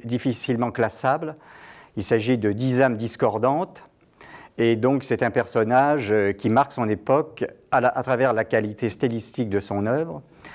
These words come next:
mais également à travers aussi, euh, son rôle historique. Il va s'opposer, euh, à Mussolini. Il va également essayer d'empêcher une alliance avec Hitler de l'Italie et il va certainement le payer de sa vie puisqu'on estime qu'il a été vraisemblablement empoisonné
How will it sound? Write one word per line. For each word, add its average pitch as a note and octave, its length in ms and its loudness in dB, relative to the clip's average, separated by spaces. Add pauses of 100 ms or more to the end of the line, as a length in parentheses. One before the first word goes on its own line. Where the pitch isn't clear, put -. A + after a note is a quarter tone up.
(220)
mais A2 160 2
également A2+ 420 4
à B2 80 4
travers A2 440 2
aussi, A#2 600 0
euh, G2+ 220 0
son G#2 200 -4
rôle B2 160 2
historique. A#2+ 640 -4 (540)
Il A2 120 0
va B2+ 100 4
s'opposer, C3 760 4
euh, G2+ 200 6
à - 20 2
Mussolini. A#2+ 800 0 (680)
Il A#2+ 160 2
va B2+ 120 6
également C3 480 4
essayer C3+ 460 4
d'empêcher C3 440 0
une A#2+ 120 2
alliance A#2+ 500 2
avec G2+ 240 -2
Hitler B2+ 580 2
de A2 80 4
l'Italie A#2 720 0
et A2 60 2
il A2+ 100 2
va A2+ 80 2
certainement A#2+ 400 0
le A#2 100 2
payer A#2+ 300 2
de - 40 -6
sa G#2+ 160 2
vie B2 220 -4
puisqu'on A#2 300 -4
estime D3 340 -2
qu'il G#2+ 200 -2
a G#2 40 4
été G#2+ 280 0
vraisemblablement A2 840 0
empoisonné A#2+ 840 0